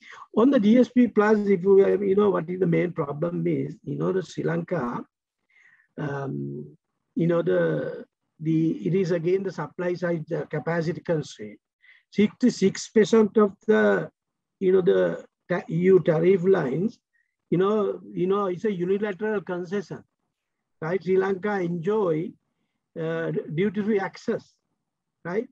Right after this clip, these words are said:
We lost the G S P plus two thousand one. Had we continued that,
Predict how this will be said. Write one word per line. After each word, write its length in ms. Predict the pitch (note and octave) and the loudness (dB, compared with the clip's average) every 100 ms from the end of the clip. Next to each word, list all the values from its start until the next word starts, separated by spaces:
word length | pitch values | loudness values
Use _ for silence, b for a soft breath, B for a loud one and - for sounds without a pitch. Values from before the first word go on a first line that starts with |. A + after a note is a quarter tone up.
| _ _ _ _ | _ _ _ _
We 160 | F#3+ G#3+ | -2 2
lost 260 | G#3 G#3 | 2 0
the 80 | B3+ | -2
G 200 | A3 G#3+ | 0 0
S 100 | G#3 | -2
P 200 | - G#3 | -4 -4
plus 260 | F3+ G#3+ E3+ | -2 -6 -4
two 180 | G3 F3+ | -8 -4
thousand 500 | G3 G3 G3 F3+ E3+ | -2 -2 -2 -4 -4
one. 280 | F3+ B3+ A#3+ | -4 -4 -6
Had 240 | E3 F3 G3+ | -8 -8 -2
we 160 | C4 | -2
continued 720 | C4+ G#3 A3+ B3 C4 C#4 C#4 | -2 -4 -4 -6 -6 -4 -4
that, 200 | B3 A#3+ | -4 -6